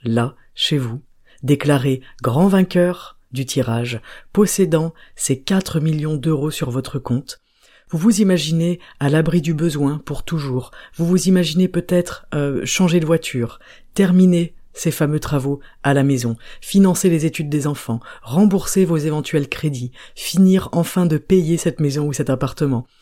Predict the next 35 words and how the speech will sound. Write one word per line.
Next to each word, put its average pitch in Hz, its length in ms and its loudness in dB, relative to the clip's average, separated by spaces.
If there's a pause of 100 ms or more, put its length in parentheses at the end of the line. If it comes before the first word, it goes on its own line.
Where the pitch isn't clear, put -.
(260)
offrir 165 400 0
de 151 80 4
l'argent 131 360 0
à 135 40 0
vos 147 120 -2
proches, - 300 -6
pourquoi - 380 -6
pas, 117 160 -2 (360)
vous 139 200 -2
offrir 135 300 0
un 131 60 2
voyage, 139 460 0
peut-être 139 360 -4
même 151 160 2
faire 135 260 -2
un 135 80 2
don 156 360 -2
à 143 60 -4
une 135 140 0
association 135 640 -6
qui - 180 -12
vous 131 120 -8
tient - 240 -4
à 147 80 -2
cœur. 113 340 -6 (320)
Bref, 151 580 0
ça - 280 -2
y 123 120 -2
est, 113 120 -4 (260)
l'imagination, 170 760 2
elle 165 80 2
a 131 60 0
pris - 240 -2
le 185 60 0
dessus. 151 480 -6